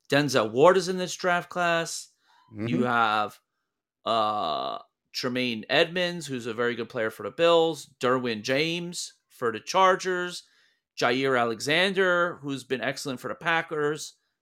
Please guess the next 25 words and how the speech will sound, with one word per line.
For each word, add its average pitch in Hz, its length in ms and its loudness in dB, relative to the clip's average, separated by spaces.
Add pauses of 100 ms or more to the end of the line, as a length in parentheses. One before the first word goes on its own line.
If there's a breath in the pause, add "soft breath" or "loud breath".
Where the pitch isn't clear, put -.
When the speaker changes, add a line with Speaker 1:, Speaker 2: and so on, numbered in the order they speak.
(100)
Speaker 1:
Leighton 120 400 -2
Vander 185 480 2
Esch - 500 0 (180)
for 117 220 -6
the 101 80 -2
Cowboys, 170 720 0
we 160 80 -12
talked 156 280 -6
about. 147 240 0 (340)
You 123 140 -4
got 131 260 4
D 147 180 -2
J 127 440 2 (340)
Moore, 220 600 6
Calvin 135 560 -2
Ridley, 220 680 2 (720)
Sony 185 360 2
Michel, 185 360 0
and 185 100 -2
Lamar 175 260 0
Jackson, 127 440 0
all 214 400 4
in 202 140 -2
the 190 60 -2
f-, - 160 -10